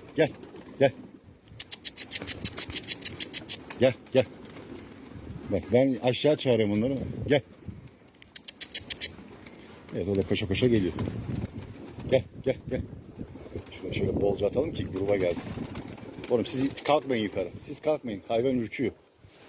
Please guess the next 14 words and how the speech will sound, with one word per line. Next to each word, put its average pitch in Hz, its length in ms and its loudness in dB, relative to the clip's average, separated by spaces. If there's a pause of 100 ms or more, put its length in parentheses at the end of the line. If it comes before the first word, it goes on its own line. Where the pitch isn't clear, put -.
(540)
O 117 80 -4
gelsin. 104 420 2 (180)
Onu 120 100 0
alacağız. 92 480 -2 (920)
Bakın 92 260 -2
burada 85 180 2
beyler. 90 200 2 (1700)
Kuş - 180 -12
burada. 95 220 2 (1200)
Biraz 92 240 4
daha 90 120 6
yanaşsın, 90 340 0
alacağım 90 320 2
onu. 82 100 0